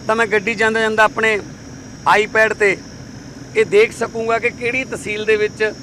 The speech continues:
ਹੁਣ ਤੱਕ ਕਿੰਨੀਆਂ ਰਜਿਸਟਰੀਆਂ ਹੋ ਗਈਆਂ, ਤਹਿਸੀਲਦਾਰ ਬੈਠਾ ਹੈ ਜਾਂ ਨਹੀਂ ਬੈਠਾ। ਜੇ ਉਹਨੇ ਸਾਢੇ ਨੌ ਵਜੇ ਤੋਂ ਸਾਢੇ ਦਸ ਵਜੇ ਤੱਕ ਤਾਂ ਪੰਜ ਰਜਿਸਟਰੀਆਂ ਕਰਤੀਆਂ, ਪਰ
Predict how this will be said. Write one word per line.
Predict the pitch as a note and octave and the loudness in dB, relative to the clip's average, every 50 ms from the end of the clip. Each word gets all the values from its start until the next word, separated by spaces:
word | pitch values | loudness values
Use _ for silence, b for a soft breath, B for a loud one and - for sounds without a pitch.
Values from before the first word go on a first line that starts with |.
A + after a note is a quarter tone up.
| - - - - - - - - | -16 -16 -18 -18 -18 -16 -6 -4
ਹੁਣ | F3+ G#3 | -4 -2
ਤੱਕ | - A3+ A#3 A3+ | 2 2 0 2
ਕਿੰਨੀਆਂ | - - A3+ A3 A3 A3+ A#3 | 0 -2 -2 0 0 2 2
ਰਜਿਸਟਰੀਆਂ | A#3 A3+ - - - G#3+ G#3+ | 2 0 0 -2 -4 -2 0
ਹੋ | G3+ F#3+ G3+ | 0 0 0
ਗਈਆਂ, | F#3 F#3+ G3+ G#3 G#3+ - - - - - - - - - - | 0 -2 -2 -2 -2 -4 -8 -12 -16 -18 -18 -18 -18 -10 -10
ਤਹਿਸੀਲਦਾਰ | F#3+ D#3 E3+ A3 A3 A3 A#3 A3+ | -8 -4 -4 -2 2 4 4 4
ਬੈਠਾ | G#3 F#3+ F#3+ F3+ - G3 A3+ | 4 2 0 0 2 2 2
ਹੈ | A#3 | 4
ਜਾਂ | A#3 B3+ A#3+ | 4 4 2
ਨਹੀਂ | A#3 A3 A3+ | 2 0 0
ਬੈਠਾ। | G#3+ - A3 - - F3+ E3+ D3+ - - - - - - - - - - - - - - - - - - | -2 -2 -4 -2 -2 -2 -2 -2 -4 -10 -18 -18 -18 -18 -18 -18 -16 -16 -16 -18 -18 -18 -18 -18 -16 -4
ਜੇ | - F#3+ G#3 A3+ | 0 2 4 6
ਉਹਨੇ | A3+ A3+ A#3 B3 B3 A#3 G#3+ F3+ - - - - - - - - - - - - - - - - - - - - - - - - - | 4 4 4 2 2 2 0 -2 -4 -10 -16 -18 -18 -18 -18 -18 -18 -18 -18 -18 -18 -18 -18 -18 -18 -18 -18 -18 -18 -18 -18 -14 -4
ਸਾਢੇ | - E3+ F#3 F#3+ B3 | 0 0 4 6 6
ਨੌ | B3 A#3+ A#3+ A#3 | 4 4 2 2
ਵਜੇ | A3+ A3+ | 2 2
ਤੋਂ | G#3+ A3+ G3+ | 2 2 2
ਸਾਢੇ | F3+ G#3 A#3 | 2 2 2
ਦਸ | A#3+ A#3+ A3+ E3+ | 2 2 0 2
ਵਜੇ | F3+ A3 A3+ | 2 0 2
ਤੱਕ | G#3 A#3 G#3+ | 2 0 0
ਤਾਂ | G#3 A#3 | 0 -2
ਪੰਜ | A3 G#3+ G#3 G3+ G3 | 0 2 0 0 2
ਰਜਿਸਟਰੀਆਂ | G3+ G#3 D#3 - G3+ G#3 | -2 -4 -2 -2 -4 -2
ਕਰਤੀਆਂ, | F#3 G#3 G3 - - G3+ G3+ | 0 -2 -4 -2 -4 -4 -4
ਪਰ | F#3+ - G#3+ G#3 G3 | 0 0 0 0 0